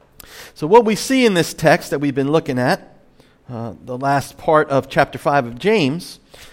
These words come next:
uh, the message is this. As we await our Lord's return, we're to continue to pray and help those who go astray.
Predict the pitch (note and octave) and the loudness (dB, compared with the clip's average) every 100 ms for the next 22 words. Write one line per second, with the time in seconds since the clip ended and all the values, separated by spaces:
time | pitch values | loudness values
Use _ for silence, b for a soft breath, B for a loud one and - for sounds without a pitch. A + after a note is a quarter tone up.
0 | B B2+ B2 B2+ F3 F#3+ E3+ C3+ C#3 D3 | B -8 -4 2 2 2 -2 -4 0 4
1 | F3 - - D3 G3+ G3 G#3+ G3 F3 G3 | 4 2 0 2 2 2 2 2 4 4
2 | A3 - D#3 D3+ F3 G3 F#3+ D#3+ E3 - | 2 4 4 6 4 2 2 -4 -8 -4
3 | B3 F#3+ A#2 D3+ E3 _ B B B D#3 | -2 -2 -2 -8 -16 _ B B B -2
4 | D3+ C#3+ E3 C#3+ - G#3 F#3+ D#3 - - | 0 -2 -4 -2 0 0 0 -2 -4 4
5 | B3 A#3+ D#3 F#3+ B3 A#3+ - b b D3+ | 6 10 8 6 0 -6 -12 b b 2
6 | C3+ F3 F3+ D3+ D#3+ E3+ E3 D#3 C3+ C3+ | 6 6 6 4 4 4 0 -4 -2 0
7 | C3+ C3 - A2+ F#2 - | 0 -2 -4 -2 -2 -6